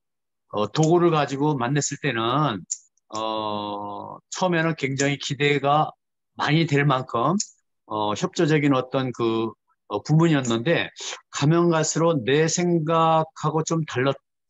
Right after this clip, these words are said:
어떤 그 부분들이 있지 않는가. 그래서,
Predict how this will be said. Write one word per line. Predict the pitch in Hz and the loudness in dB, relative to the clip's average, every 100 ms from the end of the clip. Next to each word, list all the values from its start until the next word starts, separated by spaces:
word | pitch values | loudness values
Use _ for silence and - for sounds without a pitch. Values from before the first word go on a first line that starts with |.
| _ - | _ -8
어떤 | 131 - 135 123 | -6 -4 -4 -2
그 | 123 | -2
부분들이 | - 135 147 135 143 127 | -2 0 2 2 2 0
있지 | - | -2
않는가. | 139 127 120 110 107 131 98 - _ _ _ - | -2 -2 -2 2 2 2 0 -4 _ _ _ -6
그래서, | 127 123 143 143 | -2 0 2 0